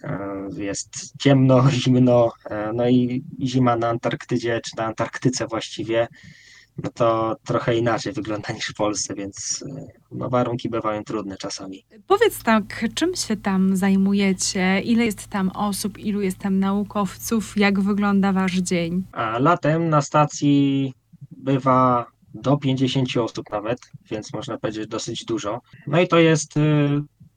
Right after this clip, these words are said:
Speaker 1: bardzo, bardzo rozbudowana grupa ludzi, mianowicie są naukowcy z, y, nie tylko polscy, ale z różnych części świata.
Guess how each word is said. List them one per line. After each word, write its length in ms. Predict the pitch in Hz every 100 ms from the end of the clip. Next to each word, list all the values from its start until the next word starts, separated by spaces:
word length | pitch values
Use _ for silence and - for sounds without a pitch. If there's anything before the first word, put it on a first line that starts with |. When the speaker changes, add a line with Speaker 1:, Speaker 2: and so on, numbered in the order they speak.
| _
Speaker 1:
bardzo, 640 | 123 135 127 127 113 110 - _ -
bardzo 640 | 117 120 117 113 - 117
rozbudowana 680 | 113 - 127 120 123 117 110
grupa 300 | 117 - 107
ludzi, 480 | 107 107 113 123 - _
mianowicie 500 | 117 117 117 120 131
są 200 | 123 117 110 -
naukowcy 800 | 120 113 - 117 117 - 120 117
z, 160 | 113 -
y, 580 | 113 113 113 113 110 110 120
nie 180 | 127
tylko 260 | 127 139 143
polscy, 600 | 156 139 123 - - 101
ale 300 | 104 104 104
z 240 | 107 - -
różnych 540 | 117 - 107 - -
części 300 | - 107 123
świata. 440 | - 113 - 110